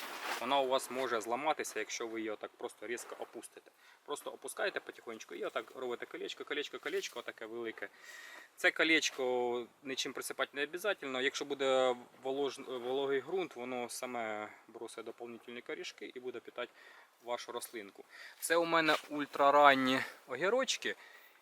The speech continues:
Їм, в принципі, вже і небагато осталося, тому що вони самі по собі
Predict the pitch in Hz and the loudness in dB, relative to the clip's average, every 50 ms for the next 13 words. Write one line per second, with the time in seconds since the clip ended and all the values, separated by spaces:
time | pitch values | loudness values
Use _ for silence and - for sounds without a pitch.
0 | _ _ - 143 196 185 - - 160 160 143 - - 151 143 127 131 147 143 143 | _ _ -6 -4 -4 -4 -2 0 0 2 2 2 2 2 2 6 6 6 6 8
1 | 147 139 131 151 143 139 151 143 139 - 147 143 151 - - 277 269 262 240 180 | 6 6 8 8 8 10 8 8 8 6 4 2 2 2 2 6 8 8 8 8
2 | - - 117 - - 120 117 117 113 - - - - 117 113 113 110 107 107 104 | 8 4 0 0 0 -2 -2 0 0 0 0 0 2 2 2 4 2 2 0 0
3 | 104 107 98 104 107 117 117 117 110 107 - 123 117 110 - 120 - - 135 120 | -2 -4 -6 -4 -4 -2 -2 -2 -2 -2 0 0 0 0 -2 -4 -6 -6 -6 -6
4 | 117 110 107 107 104 98 | -6 -8 -6 -6 -6 -8